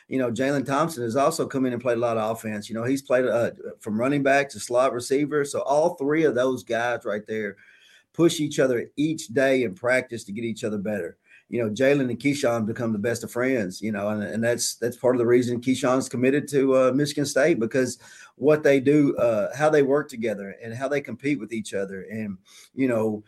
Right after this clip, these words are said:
it's, it's good when you got three guys like that, that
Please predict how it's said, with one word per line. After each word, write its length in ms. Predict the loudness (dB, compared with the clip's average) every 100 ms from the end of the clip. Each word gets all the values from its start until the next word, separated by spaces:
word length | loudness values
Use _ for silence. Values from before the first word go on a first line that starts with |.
| _ -2
it's, 220 | 0 2
it's 240 | 0 0
good 300 | 4 6 6
when 140 | 6 2
you 80 |
got 240 | 4 2 2
three 180 | 0 4
guys 340 | 4 2 0
like 220 | -2 -2
that, 300 | -2 -2 -4 -4
that 340 | -4 -2 -4